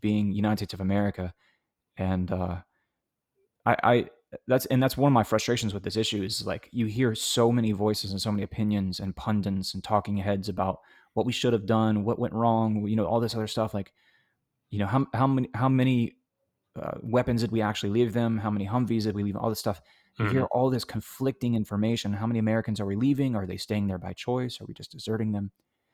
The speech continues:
Speaker 1: And in the sea of, like, swirling information, I'm just like, "Oh, what do I,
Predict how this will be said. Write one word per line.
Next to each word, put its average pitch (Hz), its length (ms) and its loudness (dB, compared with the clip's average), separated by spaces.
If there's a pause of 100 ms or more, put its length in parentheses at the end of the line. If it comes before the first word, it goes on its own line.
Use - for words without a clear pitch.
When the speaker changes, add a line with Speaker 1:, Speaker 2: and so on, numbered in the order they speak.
(160)
Speaker 1:
And 117 100 0
in 127 60 2
the 117 80 2
sea 135 420 2
of, 101 160 2
like, 95 300 -4 (640)
swirling 113 720 0
information, 104 640 -2
I'm 90 100 -6
just 95 180 -10
like, 95 240 -14
"Oh, 104 200 -12
what 110 180 -6
do 131 60 -8
I, 92 120 -6